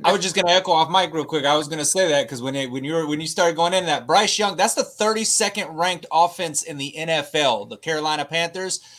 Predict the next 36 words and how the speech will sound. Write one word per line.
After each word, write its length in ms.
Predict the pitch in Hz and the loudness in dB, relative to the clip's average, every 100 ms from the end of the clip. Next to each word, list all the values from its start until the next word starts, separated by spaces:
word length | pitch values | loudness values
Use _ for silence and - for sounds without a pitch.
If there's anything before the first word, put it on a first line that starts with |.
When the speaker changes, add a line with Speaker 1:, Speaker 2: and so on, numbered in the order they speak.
| _ | _
Speaker 1:
Bryce 280 | 151 175 180 | 0 0 2
Young 220 | 196 196 | -2 -2
went 220 | 190 165 - | -4 -6 -6
for 80 | |
three 320 | 139 - 208 214 | -10 -6 -4 -2
hundred 240 | 214 180 | -2 -4
and 100 | 151 | -8
twelve 320 | - 196 180 | -4 -2 0
yards, 300 | 185 175 170 | 0 0 -2
two 180 | - 214 | -6 -8
touchdowns, 640 | - 185 - 185 175 151 | -4 -4 -4 -4 -4 -4
and 260 | 135 131 139 | -6 -6 0
no 300 | 170 175 - _ | 2 0 -6 _
picks 480 | 208 185 - - - _ | -2 -2 -2 -4 -6 _
against 380 | 120 123 156 139 | -10 -6 -4 -4
that 200 | 139 123 | -4 -4
secondary. 680 | - 160 156 120 117 113 104 - | -2 -2 -4 -8 -8 -8 -12 -12
So 180 | - 139 | -2 0
miss 340 | 135 220 247 226 | 2 4 2 0
me 160 | 202 | -6
with 260 | 180 175 175 | -4 -4 -2
that. 300 | 165 151 135 | 0 -2 -4
We 140 | 165 | -2
should 240 | 190 196 160 | 0 -2 -4
be 120 | 170 | -4
scared 420 | - 185 175 165 | -4 -2 -2 -2
of 60 | 151 | -2
that 200 | 139 - | -6 -6
Packers 460 | - 185 156 135 | -4 -4 -4 -6
secondary 720 | - 190 170 147 131 135 127 - - | -2 -2 -4 -8 -6 -6 -8 -12 -12
when 120 | 180 | -8
the 80 | 165 | -4
thirty-second 720 | 185 233 226 - 247 214 208 | 0 0 0 0 0 -2 -4
<laughs> 60 | 196 | -4
ranked 240 | 196 170 | -4 0
offense, 540 | 196 190 185 165 - | 2 2 0 -10 -12